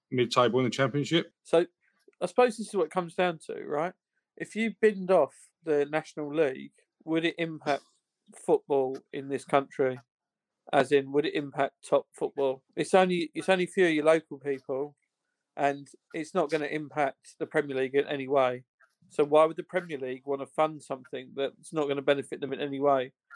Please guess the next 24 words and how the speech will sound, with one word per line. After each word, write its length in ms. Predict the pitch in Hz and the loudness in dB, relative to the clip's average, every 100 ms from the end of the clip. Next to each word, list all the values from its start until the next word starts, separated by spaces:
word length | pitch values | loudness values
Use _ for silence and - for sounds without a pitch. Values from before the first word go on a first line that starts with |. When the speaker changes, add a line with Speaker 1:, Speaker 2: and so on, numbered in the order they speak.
| - _ _ _ _ _ _ _ _ - | -20 _ _ _ _ _ _ _ _ -2
Speaker 1:
It's 120 | 92 | 2
just 220 | 127 101 | 4 6
less 220 | 127 110 | 6 6
opportunity, 560 | 117 101 - 123 113 107 | 2 2 2 2 4 2
isn't 160 | 101 | 2
it, 100 | 95 | 0
to 100 | - | -2
send 240 | - 110 101 | -2 2 4
those 200 | 95 87 | 4 4
young 180 | 98 90 | 2 4
players 300 | 104 92 95 | 2 2 2
out 180 | 92 | 0
on 60 | 90 | 0
loan? 300 | 95 92 80 - | 2 2 0 -10
It's 160 | - - | -12 -8
a 40 | |
smaller 360 | - 113 95 87 | -2 2 4 2
pool 240 | - 95 | 0 -2
to 120 | - - | -2 -6
send 240 | 104 92 | -4 -2
them 80 | 80 | -4
to, 200 | - 90 | -8 -10
isn't 160 | 85 | -10
it? 60 | 85 | -14